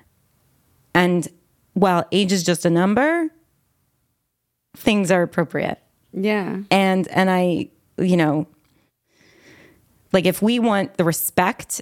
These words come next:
Speaker 1: as women, if we want, you know, if we demand equal rights and if we demand equality, we also have to, like, answer to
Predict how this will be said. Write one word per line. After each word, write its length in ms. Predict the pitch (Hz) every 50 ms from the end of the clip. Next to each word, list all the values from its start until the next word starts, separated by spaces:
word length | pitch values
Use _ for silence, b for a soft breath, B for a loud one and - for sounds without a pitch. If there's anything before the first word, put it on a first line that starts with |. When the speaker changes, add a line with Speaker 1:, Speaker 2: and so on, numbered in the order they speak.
| - _
Speaker 1:
as 180 | 175 175 143 151
women, 640 | 156 185 190 196 202 208 220 220 214 214 220 214
if 180 | 147 180 - -
we 140 | 185 185 180
want, 380 | 185 190 185 190 190 - - - _ _ -
you 200 | 185 170 175 185
know, 100 | 175 165
if 100 | 156 -
we 80 | 240
demand 960 | 214 196 190 185 180 180 190 190 190 190 190 185 185 185 190 185 190 208 - -
equal 260 | 190 175 208 190 165
rights 360 | 180 185 180 185 185 196 -
and 60 | 185
if 80 | - -
we 200 | 202 196 - -
demand 1000 | 170 190 202 185 185 185 180 180 180 175 180 180 180 180 180 180 180 185 185 190
equality, 640 | 180 - - 180 175 175 175 185 196 233 269 269
we 160 | 254 285 330
also 380 | - - 508 523 - 539 494 339
have 280 | 294 247 247 220 220 -
to, 120 | - 214
like, 300 | 190 185 185 180 180 - - _ -
answer 800 | 196 202 214 226 240 - - - 202 175 165 165 160 156 175 175 b b b b b b b b b _
to 760 | - - 262 233 214 202 190 185 180 180 180 180 175 170 170